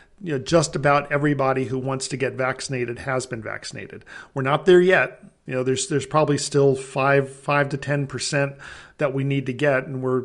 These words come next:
uh, we're vaccinating at a rate of about a half a percent per day. Now that we're getting the kids in there, that'll be a little bit different. I think we'll talk about that in a, in a minute. So, you know, over the next two weeks, um,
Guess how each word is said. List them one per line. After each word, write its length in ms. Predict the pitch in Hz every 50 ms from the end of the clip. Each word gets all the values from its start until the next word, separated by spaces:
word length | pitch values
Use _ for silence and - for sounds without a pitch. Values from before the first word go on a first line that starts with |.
| 127 -
uh, 200 | 147 131 127 131
we're 260 | 135 131 131 131 131
vaccinating 880 | 135 143 165 147 131 139 135 143 - - - 156 147 139 131 139 131
at 80 | 131 127
a 60 | 127
rate 340 | 127 127 131 131 139 139 135
of 120 | 131 117
about 320 | 120 113 127 131 131 139 139
a 40 | 113
half 280 | 110 135 139 123 -
a 40 | -
percent 460 | - - 131 - - 143 131 120 -
per 160 | - - 127
day. 400 | 113 127 131 123 107 95 113 127 - - - - - - - -
Now 200 | 147 139 135 139
that 140 | 135 143 135
we're 80 | 131
getting 240 | 131 139 127 127 123
the 80 | 123 123
kids 340 | - - 147 139 127 120 131
in 140 | 131 120
there, 260 | 123 123 120 123 120 120
that'll 240 | 123 120 123 123
be 280 | 117 113 123 120 120 117
a 100 | 113 -
little 140 | 135 127 117
bit 140 | 120 117 113
different. 300 | 135 127 - 123 117 117
I 40 |
think 160 | 113 127 120 117
we'll 100 | 120 120
talk 260 | - 123 123 120 -
about 200 | 131 117 110 -
that 200 | 127 123 127 -
in 120 | 131 120
a, 80 | 120 117 113 -
in 120 | - 131
a 40 | 113
minute. 340 | 117 123 123 120 110 - - - - - - - - - - - - _
So, 400 | - - 165 156 147 147 147 175
you 120 | 170 147
know, 60 | 143 175
over 220 | 175 170 170 170
the 80 | 156 160
next 400 | 156 160 151 156 - - - - _ _ _ -
two 180 | - - 175 165
weeks, 600 | 139 143 156 180 180 - - - - - - - _ - - - - - - _ _ -
um, 400 | 143 139 139 139 139 147 147